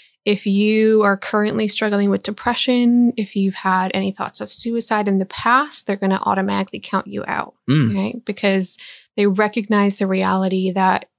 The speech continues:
Speaker 1: what you're about to go through is a psychologically difficult experience.
Speaker 2: Mm-hmm.
Speaker 1: There's no other way to put it. I mean, not merely by the fact that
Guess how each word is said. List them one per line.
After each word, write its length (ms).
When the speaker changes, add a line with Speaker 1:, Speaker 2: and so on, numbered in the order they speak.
Speaker 1:
what 400
you're 440
about 320
to 100
go 220
through 600
is 460
a 240
psychologically 1400
difficult 580
experience. 920
Speaker 2:
Mm-hmm. 80
Speaker 1:
There's 420
no 220
other 200
way 160
to 100
put 260
it. 220
I 100
mean, 300
not 600
merely 580
by 180
the 100
fact 380
that 200